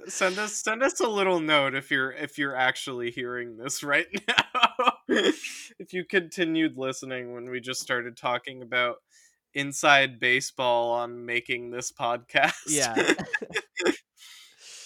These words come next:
Speaker 2: Um,
Speaker 1: All right.
Speaker 2: all right.
Speaker 1: Well, we'll, we'll be back soon with, uh, our episode on Sauna.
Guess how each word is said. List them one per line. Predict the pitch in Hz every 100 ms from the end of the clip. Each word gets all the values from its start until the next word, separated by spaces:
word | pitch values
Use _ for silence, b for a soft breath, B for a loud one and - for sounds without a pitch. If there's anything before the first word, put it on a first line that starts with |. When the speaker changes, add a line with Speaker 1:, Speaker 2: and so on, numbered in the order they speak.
| B B B B B -
Speaker 2:
Um, | 131
Speaker 1:
All | 131 131
right. | 139 135 131 - _ _ _ _ _ _ _ _ _
Speaker 2:
all | 123
right. | 110 98 98 - _ _ _ _ _ _ _
Speaker 1:
Well, | 160 156 156 170
we'll, | 175 165 160 156 _ _ 165
we'll | 175 165
be | 180
back | 180 180 185
soon | - - 170 160 165 160 160 _ -
with, | 147 143 143 - - _ _ _
uh, | 139 135 131 131 147 170 b _ _ -
our | 139 139
episode | 139 147 - 143 135
on | 131 131
Sauna. | - 139 127 123 120 131